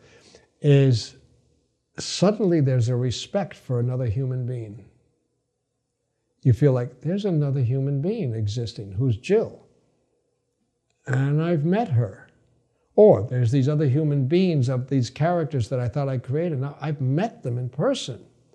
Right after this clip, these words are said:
And I now, I have an obligation to them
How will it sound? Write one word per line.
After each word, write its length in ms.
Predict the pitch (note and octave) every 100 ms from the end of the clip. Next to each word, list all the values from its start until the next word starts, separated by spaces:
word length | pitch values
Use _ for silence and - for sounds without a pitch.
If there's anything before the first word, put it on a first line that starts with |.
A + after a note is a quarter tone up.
| _ _ _ _ _ -
And 440 | C#3+ C#3 C3+ C3 -
I 260 | C#3 F3 G3+
now, 500 | D#3+ D#3+ E3+ E3 E3+ D#3
I 160 | E3+
have 180 | D#3 E3+
an 100 | E3
obligation 1000 | D#3 D3+ E3+ E3 D3 D#3+ E3+ - D3+ C#3+ -
to 280 | - D#3+ C#3+
them 680 | B2 C3 F#3 C#3+ G2+ A2